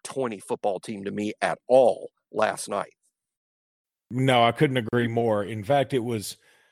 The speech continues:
Speaker 2: y-, y-, you know, it was strange that Ole Miss was even in the game because you're right, how, how o-, one, o-, one-dimensional Ole Miss was. I mean, they,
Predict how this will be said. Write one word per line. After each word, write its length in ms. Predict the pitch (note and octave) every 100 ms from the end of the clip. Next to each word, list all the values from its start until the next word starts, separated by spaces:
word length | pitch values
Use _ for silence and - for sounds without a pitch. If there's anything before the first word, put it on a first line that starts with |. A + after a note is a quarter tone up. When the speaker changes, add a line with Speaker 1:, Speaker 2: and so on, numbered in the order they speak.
| _ _ _ _ _ -
Speaker 2:
y-, 340 | B2+ A#2 B2+ -
y-, 60 |
you 260 | - C#3+ D3+
know, 320 | C3 A#2+ G#2+ - _ _ _ F#2+ -
it 140 | C#3
was 300 | C3+ C3+ G#2 - _ - - _ _ _ _ _ _ -
strange 520 | - F#3 G#3 G#3 C3+
that 120 | C3+
Ole 120 | D#3+
Miss 240 | C#3+ C#3 C3+
was 140 | A#2
even 180 | C3+ B2
in 140 | C3+
the 60 | A#2
game 440 | G2+ C#3 F3 C3+
because 500 | A#2 - C3+ A#2+ - - _ _ _ _ -
you're 180 | C3+
right, 260 | B2+ F3 C#3+
how, 160 | C#3 -
how 360 | D3 C#3 A#2+ - _ _ _ _
o-, 220 | D#3 D3+ -
one, 360 | C3 D3 F3+ -
o-, 340 | E3+ F3+ C#3 -
one-dimensional 640 | C3+ F#3+ D3+ D3 F#3 C#3+
Ole 180 | A#2 D3
Miss 240 | C#3+ C3 B2
was. 440 | B2 G3 G#2+ G2+
I 40 | C3
mean, 180 | D3 C3+
they, 300 | G3+ G#3+